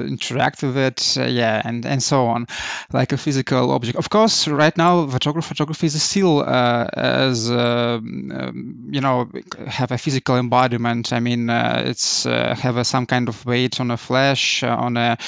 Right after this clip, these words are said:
uh, on your disk, on your computer, but, uh,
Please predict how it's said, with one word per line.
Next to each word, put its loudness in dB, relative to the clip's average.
uh, 2
on 2
your 2
disk, -2
on 2
your -2
computer, 0
but, 0
uh, 0